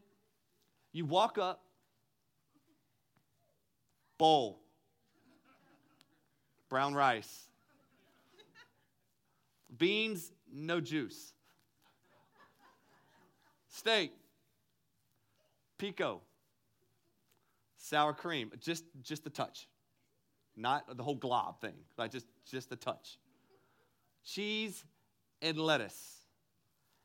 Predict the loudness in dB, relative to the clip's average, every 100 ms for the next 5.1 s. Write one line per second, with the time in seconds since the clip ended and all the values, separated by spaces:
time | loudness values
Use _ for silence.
0 | _ -2 -2 0 0 -2 -2 2 4 4
1 | 4 4 4 4 2 -2 -6 0 4 4
2 | 4 0 2 2 0 -2 0 0 -2 4
3 | 4 4 0 2 4 4 2 0 4 6
4 | 4 2 0 0 6 6 6 4 4 4
5 | 0